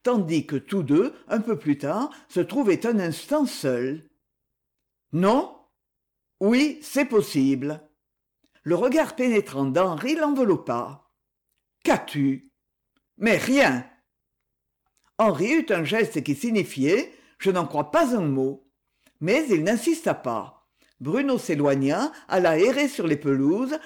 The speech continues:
arrêté par des amis, causant quelques minutes avec le même air absent, et toujours regardant vers ce point où les ailes vertes s'agitaient doucement sur des cheveux fauves.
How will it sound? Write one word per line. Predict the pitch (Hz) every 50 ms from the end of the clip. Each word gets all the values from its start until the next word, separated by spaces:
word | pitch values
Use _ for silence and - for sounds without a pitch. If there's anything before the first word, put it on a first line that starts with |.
| - _ _
arrêté | - 247 262 277 269 269 277 247
par | 247 180 151 143
des | 147 151 139 147
amis, | 147 139 135 131 151 190 - - - - - _ _ -
causant | 233 240 175 220 190 160 151
quelques | 151 277 294 262 -
minutes | 277 208 165 151 151 143 147 190 240 269 -
avec | 269 175 160 143 139
le | 151 143
même | 151 214 277 262 240
air | 220 -
absent, | 147 143 - - - - 147 170 208 269 330 - - - _ _ _ _ _ _ _
et | - 180 175 -
toujours | - 320 349 302 226 185 190 151 127
regardant | 165 208 202 233 208 175 170 180 151 131
vers | 135 196 208 -
ce | - - 143
point | 139 - 139 135 147 185 240 311 - - - - - -
où | 165 175
les | 165 160 151 - 214
ailes | 302 302 302
vertes | 254 151 151 143 139 - - -
s'agitaient | 139 - - 165 156 - 208 226 214 185 156
doucement | 143 135 208 247 233 - 185 143 131 147 175 226 294
sur | - - 247 175
des | 135 143 147
cheveux | 143 - 254 247 175 151 139
fauves. | - - - 131 127 123 120 120 117 120 156